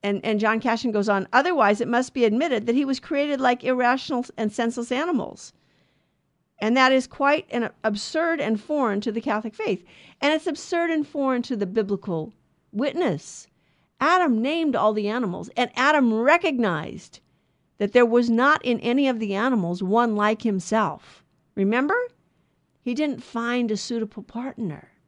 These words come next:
He didn't find anyone like himself. Oh my. So Adam knows. He knows goodness.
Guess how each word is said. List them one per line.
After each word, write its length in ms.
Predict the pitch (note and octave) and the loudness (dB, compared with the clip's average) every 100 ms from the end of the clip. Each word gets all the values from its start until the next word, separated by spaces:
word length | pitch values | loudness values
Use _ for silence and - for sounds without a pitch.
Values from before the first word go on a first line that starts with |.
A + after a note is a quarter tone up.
| _ _ _ _ _ _ _ _ _ _ | _ _ _ _ _ _ _ _ _ _
He 100 | - | -2
didn't 200 | C4 B3 | 0 -2
find 360 | - A#3 B3+ C4+ | -2 -2 0 0
anyone 340 | B3 A#3 G#3+ | 0 0 -2
like 200 | G3+ G3+ | -2 -4
himself. 800 | A3 G#3 - B3 D4 - _ _ _ _ _ _ _ _ _ _ | -6 -8 -10 -14 -12 -18 _ _ _ _ _ _ _ _ _ _
Oh 140 | - C#4+ | -4 -2
my. 540 | G3+ B3+ C#4+ - F#3 - _ _ _ _ _ _ _ _ _ _ _ _ _ _ _ _ | 0 -2 -6 -10 -14 -20 _ _ _ _ _ _ _ _ _ _ _ _ _ _ _ _
So 200 | - C4+ | -2 0
Adam 400 | - D4+ G4+ C4 A3+ | 4 4 6 4 6
knows. 540 | D4 G4+ E3+ G3+ - | 6 4 2 -4 -6
He 160 | B3 B3 | 0 2
knows 380 | B3 D#4+ F4+ | 4 4 2
goodness. 720 | - G3 E3 G#3 C#4 - - | 0 -2 -2 -4 -6 -12 -18